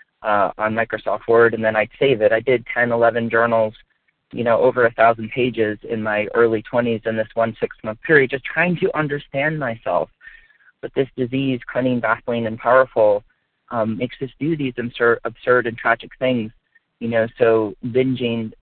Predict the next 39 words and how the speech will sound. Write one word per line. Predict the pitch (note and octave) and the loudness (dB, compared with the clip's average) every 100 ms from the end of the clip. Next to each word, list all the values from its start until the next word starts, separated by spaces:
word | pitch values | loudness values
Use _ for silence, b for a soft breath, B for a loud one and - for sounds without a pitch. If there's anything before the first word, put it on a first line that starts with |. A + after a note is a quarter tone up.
| - - | -20 -4
so | C#3 B2 | -2 2
much | A#2+ A2+ - | 0 -2 0
that | A#2+ | 0
I'm | A2+ | 0
just | A#2 - - | -4 -12 -2
hurting | C3+ B2 A#2+ A2+ G#2 | 0 2 -2 -4 -6
and, | G2 - _ _ _ _ - | -8 -12 _ _ _ _ -4
uh, | G#2+ G2 - | -2 -2 0
so | B2+ | 0
uncomfortable, | B2 A2 A#2+ B2 A#2+ A2+ G#2 G2+ - - | 0 -2 -4 -4 -2 2 4 2 -2 0
throwing | B2+ B2+ | 4 4
up | A#2+ A#2 | 4 0
in | A#2+ | -4
the | A2+ - | -4 0
toilet, | A#2+ A2 G#2 F#2 - _ | 2 4 2 0 -2 _
you | A#2 | -10
know, | G#2+ G#2+ | -6 -6
taking | C3+ A2+ A#2+ A2 G#2+ - b b b - | -6 -8 -6 -6 -8 -12 b b b 0
all | C3 B2+ | 2 4
different | B2 B2 A#2+ | 2 0 0
medications, | A#2 - C#3+ C3+ - A#2 - | 0 0 -4 -6 -4 -6 -4
trying | A#2+ A#2 | -2 -2
to | |
manage | A#2 A#2 A#2 G#2+ B2+ | 2 2 2 -4 -2
my | G#2+ G#2 G2 G2+ - | 0 0 -2 -6 0
digestion, | G#2+ - A#2+ A#2+ - A2 G2+ G2+ | 2 2 -2 -2 -4 -6 -4 -6
t-, | - - - | -14 -12 -10
taking | A2+ A2 | -8 -10
probiotics | A2 A2+ G#2+ G#2+ A2 A2 G2+ - - | 0 2 2 2 2 2 2 -4 -8
and | F#2 F#2 b b b - | -8 -10 b b b -4
antacids | A#2 A#2 A2+ A#2+ A#2 G#2 - | -2 0 0 0 -4 -8 -4
just | D#3 - | -2 0
so | |
I | C#3+ | -2
can | - C3 | -2 -4
try | - | -2
to | A#2+ | -2
get | A2+ B2 | -4 -10
to | A#2 | -10